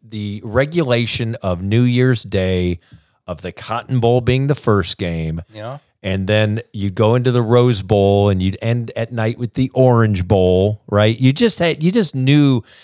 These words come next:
Speaker 1: Now you don't, you know, there's literally forty-five bowls.
Speaker 2: Yeah.
Speaker 1: And now I just can't keep straight on who does what when.
Speaker 2: And there's a new one called the Pop-Tart Bowl in Orlando, uh, this
Speaker 1: I
Speaker 2: year.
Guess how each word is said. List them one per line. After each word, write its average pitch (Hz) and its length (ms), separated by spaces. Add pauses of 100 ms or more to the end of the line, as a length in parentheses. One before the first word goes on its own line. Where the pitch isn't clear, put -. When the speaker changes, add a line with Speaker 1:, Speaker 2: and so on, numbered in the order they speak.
(200)
Speaker 1:
Now 285 320
you 226 180
don't, 208 300 (160)
you 180 180
know, 123 380 (280)
there's 151 400 (400)
literally 143 680
forty-five 120 840
bowls. 90 580 (120)
Speaker 2:
Yeah. 147 300 (140)
Speaker 1:
And 113 240
now 147 240
I 160 80
just 147 240
can't 147 220
keep 143 200
straight 147 400
on 127 220
who 151 200
does 139 320
what 139 300
when. 123 440 (220)
Speaker 2:
And 139 140
there's 147 160
a 135 60
new 147 160
one 156 160
called 139 240
the 107 60
Pop-Tart 120 640
Bowl 104 560
in 104 300 (120)
Orlando, 117 720 (640)
uh, 98 260
this 101 360
Speaker 1:
I - 20
Speaker 2:
year. 107 160